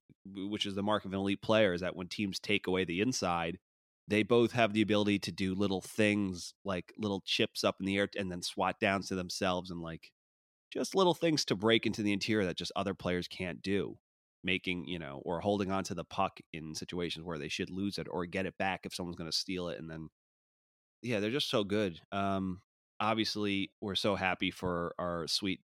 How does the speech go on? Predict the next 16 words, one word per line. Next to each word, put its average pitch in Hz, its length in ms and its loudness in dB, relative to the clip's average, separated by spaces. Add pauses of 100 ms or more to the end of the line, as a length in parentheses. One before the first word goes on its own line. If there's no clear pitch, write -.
(180)
uh, 90 60 -6 (140)
little 90 400 -6 (160)
two 98 160 -2
hundred 90 260 -4
fifteen 90 600 -6
pound 90 400 -4 (320)
Finnish 98 220 -6
baby 92 220 -2
boy, 87 240 -4 (200)
Kaapo 92 240 -2
Kakko, 95 400 0
scoring 90 260 -4
two 110 200 0
goals 98 300 0
last 101 220 0
night, 104 220 -2